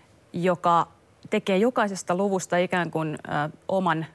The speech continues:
runokokoelmansa. Eli tätä voi lukea luvuittain tai sitten ihan alusta loppuun saakka. Ru-,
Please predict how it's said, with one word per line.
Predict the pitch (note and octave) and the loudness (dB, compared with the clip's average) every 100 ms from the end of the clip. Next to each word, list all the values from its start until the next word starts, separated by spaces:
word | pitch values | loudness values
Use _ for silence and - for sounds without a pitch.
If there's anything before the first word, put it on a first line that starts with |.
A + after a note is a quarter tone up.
| - | -4
runokokoelmansa. | F#3 F3 E3 E3+ E3+ D#3+ C#3+ D3 D#3 E3 | 0 0 2 2 4 2 2 0 -2 -4
Eli | E3 | -2
tätä | G#3+ F#3+ | -2 -2
voi | D3+ C#3+ | -4 -4
lukea | C3+ E3 - | -6 -4 -6
luvuittain | - B3 B3 A3+ - G3+ F#3+ | -2 0 0 0 0 -2 -2
tai | F#3 | -4
sitten | G3 - F3+ | -4 -4 -2
ihan | F3+ | 2
alusta | F#3 E3+ - E3+ | 2 0 -2 0
loppuun | F3 F3 E3 D#3 | 0 -2 -4 -4
saakka. | F3 E3 D#3 - D#3 - | 0 0 0 -4 -6 -4
Ru-, | G3+ G3 | -4 -4